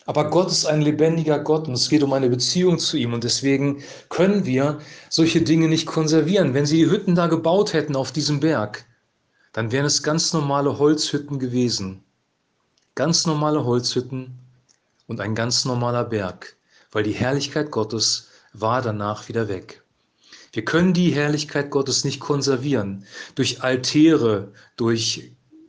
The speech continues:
ja, durch Bildnisse zum Beispiel, weil das wäre Götzendienst. Gott ist ein lebendiger Gott und er möchte uns immer wieder neu und frisch begegnen. Dann passiert noch etwas Erstaunliches. Dann kommt nämlich eine Wolke über die,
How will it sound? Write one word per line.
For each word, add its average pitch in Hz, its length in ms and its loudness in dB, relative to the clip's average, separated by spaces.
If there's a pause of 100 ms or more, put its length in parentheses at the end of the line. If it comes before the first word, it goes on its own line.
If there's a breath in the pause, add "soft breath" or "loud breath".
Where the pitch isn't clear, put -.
(540)
ja, 131 180 -2
durch 113 280 -8
Bildnisse 131 720 2
zum 120 260 -2
Beispiel, 107 540 -4
weil 123 180 2
das 127 200 -2
wäre 135 220 2
Götzendienst. 110 840 -2 (560 soft breath)
Gott 170 200 0
ist - 100 0
ein 147 140 0
lebendiger 147 560 0
Gott 135 260 -2
und - 400 -16
er 127 80 0
möchte 131 300 -2
uns 143 160 -4
immer 151 240 -2
wieder 139 160 0
neu 123 320 2
und - 120 -8
frisch - 440 -6
begegnen. 104 680 -6 (1900 loud breath)
Dann 170 180 0
passiert 180 380 0
noch 180 120 2
etwas 170 280 -2
Erstaunliches. 151 800 -2
Dann 135 140 -2
kommt 160 200 -2
nämlich 143 240 -6
eine 131 260 -4
Wolke 175 380 2
über 127 240 0
die, 120 320 -6